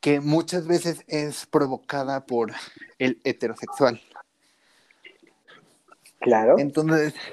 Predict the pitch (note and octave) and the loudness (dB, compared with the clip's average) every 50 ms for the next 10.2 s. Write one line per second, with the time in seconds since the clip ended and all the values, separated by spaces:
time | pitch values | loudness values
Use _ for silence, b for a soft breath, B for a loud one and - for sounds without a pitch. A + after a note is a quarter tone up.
0 | B B B - - C#3+ C3+ C#3 C3+ C#3+ C#3+ C#3 - E3+ D#3+ D#3+ D#3+ D#3 D#3+ E3 | B B B -4 0 0 2 4 4 2 2 2 0 0 0 2 2 4 4 2
1 | D#3+ - - - - F#3+ G3 F#3 - D3 - - - - C#3+ B2+ B2+ C3 D#3+ F#3 | 2 -2 -2 0 0 0 2 2 0 -2 -2 -2 0 2 2 2 4 2 0 0
2 | F#3 - D3+ C3 A#2 A#2+ A#2+ _ - _ _ _ _ b b b b b b b | 2 2 2 2 2 0 -4 _ -20 _ _ _ _ b b b b b b b
3 | b b b b b b b b _ _ _ - - - - D#3 D3+ D3+ D3+ D#3 | b b b b b b b b _ _ _ -14 -6 -2 0 0 0 2 4 4
4 | D#3+ D#3+ E3+ F3 E3+ F3 F3 E3 E3 E3 E3+ E3 E3 _ - E3 E3+ F3 F#3 F3+ | 4 4 2 0 0 2 2 2 2 0 -4 -6 -6 _ -4 -4 -4 -4 -6 -8
5 | - _ _ _ _ _ _ _ _ _ _ _ _ _ _ _ _ _ - - | -12 _ _ _ _ _ _ _ _ _ _ _ _ _ _ _ _ _ -8 -6
6 | D3 C#3 C#3 C3+ - _ - E3+ D3 D3+ D#3 - G#3 G#3 F#3 D3+ C3+ C3 C3 C3 | -6 -6 -6 -8 -10 _ -2 -2 -2 -2 -2 -2 -2 -2 -2 -4 -10 -10 -10 -10
7 | B2+ B2 C3+ C#3 C#3+ C#3+ C#3+ C#3+ - E3+ F3+ F3+ - _ - C#3+ C#3 C3 A#2 - | -10 -10 -10 -8 -8 -8 -6 -4 -4 -4 -4 -4 -8 _ -8 -6 -4 -4 -6 -6
8 | - - C#3 C3+ - C#3 C3 B2+ A#2+ - - C#3 C3+ C3+ C3+ C#3 C#3+ D3 D3 - | -6 -6 -6 -4 -4 -4 -4 -4 -6 -8 -8 -4 0 0 0 2 2 2 2 2
9 | - D3 D3+ D3 D3 D3 C#3 - - - F3 E3 D#3 - D#3 C#3+ C#3+ - - - | -2 -6 -4 -2 0 -2 -2 -4 0 2 2 2 2 2 0 0 0 -2 -2 0
10 | D#3 C#3+ C3+ | 0 0 0